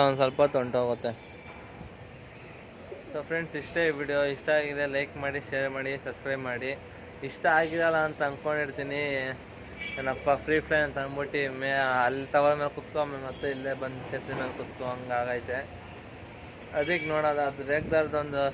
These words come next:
ಸರಿ ಆದರೆ ಎರಡು ಒಟ್ಟಿಗೆ ಫ್ರೀ ಫ್ಲೈ ಮಾಡ್ಸೋದ.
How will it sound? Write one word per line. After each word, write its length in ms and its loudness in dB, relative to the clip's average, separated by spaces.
ಸರಿ 180 2
ಆದರೆ 300 4
ಎರಡು 180 6
ಒಟ್ಟಿಗೆ 340 0
ಫ್ರೀ 180 -4
ಫ್ಲೈ 220 -2
ಮಾಡ್ಸೋದ. 340 2